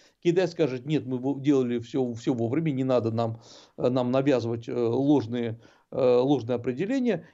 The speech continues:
и Китай не согласится с этим определением. Если,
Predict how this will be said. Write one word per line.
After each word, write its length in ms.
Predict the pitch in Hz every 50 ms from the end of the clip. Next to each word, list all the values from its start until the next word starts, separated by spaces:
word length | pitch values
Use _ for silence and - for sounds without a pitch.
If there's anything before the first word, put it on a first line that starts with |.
| _ _ _
и 140 | - 151 143
Китай 260 | 117 156 165 226 254
не 100 | 233 226
согласится 560 | 175 - 190 170 180 160 - - - 110 -
с 20 | 127
этим 180 | 113 117 117
определением. 540 | 104 - 110 104 104 110 117 117 - - - - - - - _ -
Если, 680 | 117 113 175 240 233 240 - 233 220 214 202 - 165